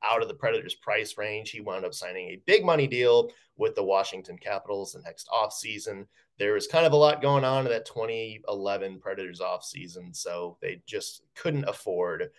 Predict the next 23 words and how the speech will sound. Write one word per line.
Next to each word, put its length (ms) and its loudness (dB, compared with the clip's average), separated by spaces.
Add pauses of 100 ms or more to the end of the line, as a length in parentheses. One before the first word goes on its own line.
(260)
uh, 240 0
giving 300 -8
him 280 -12 (120)
that 220 -6
kind 160 -8
of 100 -10
deal. 260 -10
But 180 -8
still, 500 2 (220)
to 180 12
this 240 12
day, 560 8 (320)
a 140 0
fan 360 2
favorite 400 -2
in 60 -14
Smashville, 640 -2
one 220 6
of 140 4
my 300 -2
personal 540 -6
favorite 420 -12
players 540 -12